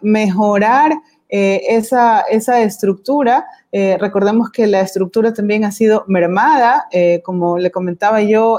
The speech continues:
eh, anteriormente. Se, ¿usted se, se imagina que elimina-, se eliminaron, eh, direcciones zonales, es decir, un puesto directivo,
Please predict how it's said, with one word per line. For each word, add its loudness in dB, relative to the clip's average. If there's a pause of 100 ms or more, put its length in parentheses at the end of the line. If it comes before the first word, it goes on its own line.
eh, -4
anteriormente. 0 (280)
Se, -2
¿usted 0
se, -2
se -2
imagina 2
que 2
elimina-, 2
se 0
eliminaron, 0 (400)
eh, 0
direcciones 0
zonales, -2
es -4
decir, 0
un 2
puesto 0
directivo, 0